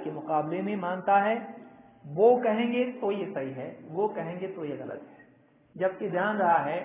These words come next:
یہ ثابت شدہ چیز ہے، کہتا ہاں صحیح ہے لیکن فلاں کی اجازت ملے گی تو ہم اس پر عمل کریں گے۔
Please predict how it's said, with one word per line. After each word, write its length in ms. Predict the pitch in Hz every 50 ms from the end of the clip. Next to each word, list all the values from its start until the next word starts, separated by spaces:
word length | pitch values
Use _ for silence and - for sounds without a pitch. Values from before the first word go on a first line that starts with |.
| - - - - - - -
یہ 140 | 180 185 185 185 185
ثابت 400 | 196 185 185 196 196 220 - -
شدہ 200 | 190 175 175 175 175 170
چیز 240 | 170 165 165 165 143
ہے، 200 | - 117 - - - - - - _ -
کہتا 220 | 175 170 165 -
ہاں 240 | 175 170 170 190 190 185 -
صحیح 240 | - 180 240 254 214
ہے 140 | - 107 - - - - - - - - -
لیکن 280 | - 165 165 190 185 170 -
فلاں 260 | 185 196 208 220 233 214 220
کی 100 | 226 208
اجازت 440 | 190 170 175 170 175 190 196 196 202
ملے 280 | 180 175 165 165 165
گی 80 | 165 175
تو 200 | - 175 156 151
ہم 40 | 151
اس 180 | 147 - -
پر 80 | - 151
عمل 400 | 143 139 147 165 190 226 262 - - - - - - - -
کریں 260 | - 123 127 123 123 117
گے۔ 220 | 117 120 123 123